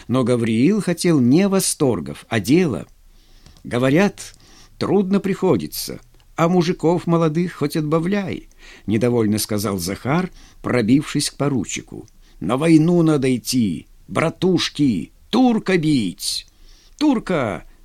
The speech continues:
Турка!» закричали восторженные провожатые,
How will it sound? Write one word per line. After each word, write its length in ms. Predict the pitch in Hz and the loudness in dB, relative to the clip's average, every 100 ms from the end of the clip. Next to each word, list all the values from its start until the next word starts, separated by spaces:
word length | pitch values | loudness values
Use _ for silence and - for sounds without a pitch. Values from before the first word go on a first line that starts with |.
| - | -10
Турка!» 720 | - 285 196 - 143 104 80 - - - - | 0 2 0 0 -2 0 -4 -12 -20 -20 -14
закричали 560 | - 165 151 143 160 135 | -6 -2 0 0 0 0
восторженные 680 | 135 - 131 127 110 113 113 | -2 -2 -2 -2 0 -2 -2
провожатые, 800 | 107 110 101 160 151 143 120 | -2 -4 0 -2 0 0 0